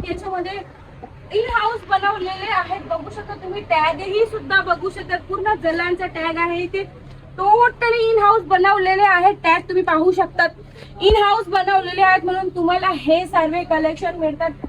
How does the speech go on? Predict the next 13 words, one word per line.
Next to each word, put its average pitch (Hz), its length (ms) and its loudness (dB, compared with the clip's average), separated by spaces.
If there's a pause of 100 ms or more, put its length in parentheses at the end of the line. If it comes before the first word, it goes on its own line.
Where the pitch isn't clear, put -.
(300)
डायरेक्टली 415 540 0
फॅक्टरी 392 380 -2
रेट 359 240 -6
मध्ये. 359 220 -2
जर - 120 -10
तुम्हालाही 370 580 2
दोन 339 240 0
हजार 370 200 0
पंचवीस 330 460 -4
मध्ये 359 160 -2
नफा 339 320 -2
कमायचा 349 520 -2
असेल, - 500 -4